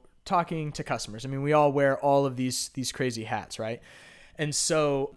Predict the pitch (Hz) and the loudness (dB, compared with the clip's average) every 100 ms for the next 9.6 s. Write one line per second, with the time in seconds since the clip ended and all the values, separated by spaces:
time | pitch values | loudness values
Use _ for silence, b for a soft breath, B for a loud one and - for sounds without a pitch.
0 | - 156 147 - 151 143 156 160 165 - | -6 -4 -2 -4 -4 -2 2 2 0 -2
1 | 151 156 147 131 - 143 131 - 165 160 | -2 0 -2 -4 -6 -4 -6 -6 -2 -2
2 | 139 127 123 123 131 - 127 123 123 123 | -2 -6 -8 -8 -10 -6 -6 -4 -4 -4
3 | 117 127 120 - 139 135 135 127 113 117 | -6 -6 -8 -6 0 2 2 -2 -6 -6
4 | 139 143 135 120 135 135 131 120 123 131 | 0 0 0 -4 -4 -4 -4 -6 -8 -8
5 | 123 - 151 156 214 262 139 - 185 180 | -8 -4 -6 -2 -4 -2 -4 0 2 2
6 | - - 156 165 156 135 135 123 123 165 | -2 -2 2 2 0 -4 -4 -2 -2 0
7 | 226 131 127 123 B B B B B B | 0 0 -2 -4 B B B B B B
8 | 147 143 151 160 156 - - 180 160 135 | 4 4 4 0 -4 -14 -12 -4 -2 0
9 | 135 127 139 123 - 58 | 0 0 2 0 -2 -12